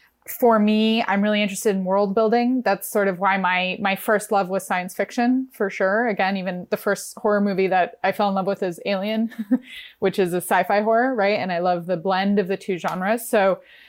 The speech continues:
the opportunity to build a world, right? To make a film that not only is a reflection of your world, but to envision a different version of your reality or a better version or a scarier version or whatever you want to do.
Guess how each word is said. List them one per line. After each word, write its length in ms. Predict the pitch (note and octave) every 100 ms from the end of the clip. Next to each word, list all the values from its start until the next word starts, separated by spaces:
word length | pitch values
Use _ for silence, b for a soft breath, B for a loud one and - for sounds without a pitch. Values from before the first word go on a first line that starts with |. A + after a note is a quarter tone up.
| B
the 120 | - A#3
opportunity 640 | A3+ B3 C4 B3+ A#3 A3+
to 140 | A3 A#3
build 320 | F#3+ G#3+ G#3+
a 60 | G#3+
world, 380 | A3 A3+ A#3 A3+
right? 260 | G3 G3
To 80 | G3+
make 160 | G#3 G3+
a 60 |
film 240 | - G#3 G3+
that 140 | G3
not 180 | G3 F#3+
only 260 | G3 F#3+ F#3
is 80 | F3+
a 40 |
reflection 640 | F3+ - - C#4 - G#3+ G3+
of 120 | G3+
your 160 | A3
world, 400 | G#3+ G#3+ G#3+ G3
but 200 | F#3+ E3+ -
to 300 | G#3+ F3+ -
envision 580 | F#3+ F3 G3+ F#3+ G3+ F#3+
a 80 | F3
different 420 | F#3+ F#3+ F#3+ A3
version 400 | F3+ F3 - G3
of 120 | F#3+
your 140 | G3 F#3+
reality 640 | F#3+ F3+ F3+ F#3 F#3+ F#3
or 200 | F3+ D#3+
a 40 | D#3
better 380 | - G3 G#3+ G3+
version 460 | G#3+ G#3 G3+ G3+
or 160 | G3 E3+
a 40 |
scarier 640 | - - - G3+ G#3+ G#3+ G3+
version 380 | G#3 G3+ G3+
or 80 | F3
whatever 300 | F3 F3+ F3+
you 120 | F#3+ F3
want 140 | F3
to 40 | E3+
do. 360 | F3 F3+ B3+